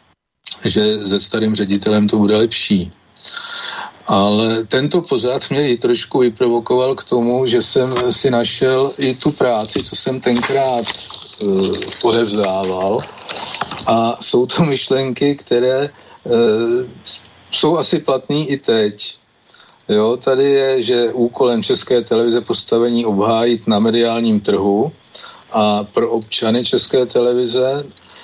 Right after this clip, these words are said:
jako koncesionáře je nutné, aby hospodaření se svěřenými prostředky bylo skutečně průhledné a ne sestavované ve smyslu překračování,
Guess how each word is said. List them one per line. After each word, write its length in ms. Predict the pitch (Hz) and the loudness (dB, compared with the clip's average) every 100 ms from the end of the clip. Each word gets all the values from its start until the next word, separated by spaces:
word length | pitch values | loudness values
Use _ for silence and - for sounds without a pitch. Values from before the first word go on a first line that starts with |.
| - - - - - | -18 -16 -16 -10 -2
jako 240 | 104 104 | 0 0
koncesionáře 1300 | 95 101 - 110 - 117 113 113 113 104 113 120 147 _ _ - | 0 0 2 -2 0 2 2 0 0 2 2 2 -2 _ _ -2
je 100 | 107 | 2
nutné, 380 | 113 110 131 127 | 2 0 0 0
aby 200 | 113 107 | 0 0
hospodaření 760 | 113 - 127 120 117 123 127 | 0 0 2 2 2 -2 -2
se 120 | 117 107 | 0 0
svěřenými 640 | - 110 120 117 127 123 | 2 2 2 0 0 0
prostředky 600 | 107 107 - 120 113 131 | 0 0 0 -2 -2 0
bylo 200 | 120 120 | 2 2
skutečně 540 | - 113 123 117 - | 0 -2 0 0 0
průhledné 760 | 107 113 107 107 107 113 113 123 | -2 0 2 2 2 2 2 0
a 120 | 120 | 0
ne 160 | 113 110 | 0 0
sestavované 720 | - - - 117 120 120 123 | 0 -2 0 2 2 2 0
ve 100 | 113 | -2
smyslu 400 | - 120 - 123 | -2 -2 0 0
překračování, 1080 | 110 107 113 113 - 120 120 120 120 123 | 0 -2 0 -2 2 2 2 0 -2 -4